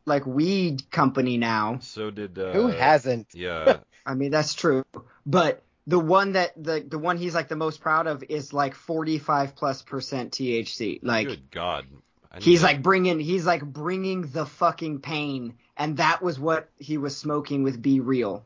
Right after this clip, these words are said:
Speaker 1: Like, uh-oh.
Speaker 2: What happened? I see the kind of
Speaker 3: Not
Speaker 2: replay.
Speaker 3: the other, the other Curry just fucking took it to the basket and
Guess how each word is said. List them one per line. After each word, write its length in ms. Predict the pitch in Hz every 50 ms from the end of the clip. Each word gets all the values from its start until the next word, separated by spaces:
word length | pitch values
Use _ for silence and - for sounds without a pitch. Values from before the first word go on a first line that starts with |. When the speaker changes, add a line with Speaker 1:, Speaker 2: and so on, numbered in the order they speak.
| -
Speaker 1:
Like, 400 | 120 127 123 139 143 139 - - _ _ _ _ _ _ _ _ _ _ _ _ _ -
uh-oh. 340 | 143 - - 131 120 113 - _ _ _ _ _ _ _ _ _ _ _ _ -
Speaker 2:
What 160 | 95 95 110
happened? 280 | 113 101 92 90 82 87 _ _ _ _ _ _ _ _ -
I 140 | - 101
see 220 | 104 - - 139 131
the 160 | 117 117 101
kind 280 | - - - 123 120 120
of 80 | 135 147
Speaker 3:
Not 220 | 170 185 196 123
Speaker 2:
replay. 240 | 95 - 90 92 135
Speaker 3:
the 140 | 156 165 180
other, 240 | 202 190 196 170 120
the 180 | 135 143 156 180
other 180 | 185 190 170
Curry 580 | - - - 160 147 143 135 135 131 131 123 117 -
just 220 | 147 151 131 -
fucking 300 | - 151 139 - 139 131
took 240 | - - 156 135 -
it 40 | 127
to 60 | 127 123
the 80 | 123
basket 680 | 110 135 139 139 143 139 - - 135 123 120 120 - - _ _ _ _ - - -
and 640 | 139 131 123 123 120 117 117 113 113 110 107 101